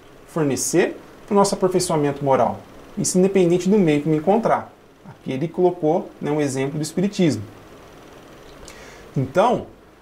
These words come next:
é, através desse Evangelho, né, a gente vai começar a caminhar numa trajetória vertical, como se fosse buscar a perfeição, né? Que a gente sempre coloca Deus como se estivesse lá em cima.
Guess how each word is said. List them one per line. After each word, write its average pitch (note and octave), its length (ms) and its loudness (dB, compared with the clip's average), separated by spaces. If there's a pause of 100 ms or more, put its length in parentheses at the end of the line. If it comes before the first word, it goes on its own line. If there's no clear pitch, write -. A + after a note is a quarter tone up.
(380)
é, C#3+ 760 0 (180)
através F3 520 0
desse A#3 180 -6
Evangelho, D#3+ 760 0
né, D#3 240 -4 (680)
a C3+ 100 -2
gente E3+ 260 -2
vai G3 120 2
começar G3+ 400 0
a A#3 40 -2
caminhar G3+ 460 0
numa G#3 220 -2
trajetória F#3 600 0
vertical, F#3+ 580 0
como D3+ 140 -10
se - 120 -18
fosse A3 280 -2
buscar G#3 460 0
a A3+ 40 0
perfeição, G#3+ 680 -2
né? D3+ 180 -6
Que - 60 -10
a C3 40 -4
gente E3 180 -4
sempre G#3+ 240 0
coloca G3+ 360 2
Deus E3 380 2
como C4 160 -8
se G#3 60 -6
estivesse F#3+ 280 -2
lá F#3+ 80 0
em A3+ 80 0
cima. F3+ 400 0